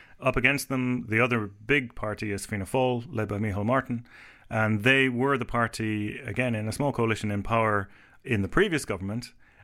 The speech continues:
and they had been in power through the run-up to the financial crash. And so the basic structure of this election is a blame game, continuing blame for the crash to Fianna Fáil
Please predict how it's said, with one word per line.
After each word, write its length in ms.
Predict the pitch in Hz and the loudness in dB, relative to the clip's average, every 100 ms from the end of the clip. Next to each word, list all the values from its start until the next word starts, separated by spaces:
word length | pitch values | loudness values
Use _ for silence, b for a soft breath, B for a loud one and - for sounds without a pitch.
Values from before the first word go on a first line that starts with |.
| - | -6
and 140 | 110 117 | 0 0
they 60 | |
had 300 | 107 165 170 | 2 2 2
been 140 | 147 135 | 0 0
in 140 | 131 | -2
power 280 | 120 123 117 | 0 0 0
through 440 | - - 127 123 | -2 0 2 2
the 100 | 117 | 0
run-up 400 | 107 127 123 117 | 0 2 0 -2
to 140 | - 101 | -8 -8
the 120 | 104 | -6
financial 800 | - 107 104 98 110 101 98 98 | -2 -2 -2 -2 -2 0 -2 -8
crash. 540 | - 127 - - - - B B B B B B - | -8 -6 -6 -8 -12 -14 B B B B B B 0
And 200 | 113 110 | 2 4
so 200 | - 117 | 4 2
the 80 | 110 | 0
basic 440 | 147 160 151 - | 0 0 0 0
structure 560 | - - 120 - 120 110 | 0 0 0 0 0 0
of 200 | 107 101 | 0 0
this 180 | 135 131 | 0 2
election 500 | 110 107 - 107 104 | 0 -2 -4 -6 -2
is 440 | 120 110 104 101 - - | 2 2 2 -4 -10 -6
a 120 | 107 | -2
blame 320 | 110 131 135 | 4 4 4
game, 380 | 104 90 90 113 b b b b b - | 0 -6 -10 -14 b b b b b -4
continuing 720 | 127 120 143 139 127 120 113 | -2 2 2 2 2 0 0
blame 400 | 113 113 110 107 | 0 0 0 -2
for 360 | - 110 107 104 | -4 -2 0 0
the 120 | 104 | -2
crash 420 | - 120 113 - | 0 0 0 -6
to 120 | - - | -10 -8
Fianna 180 | 98 | -8
Fáil 400 | 95 170 151 151 | -2 0 0 -2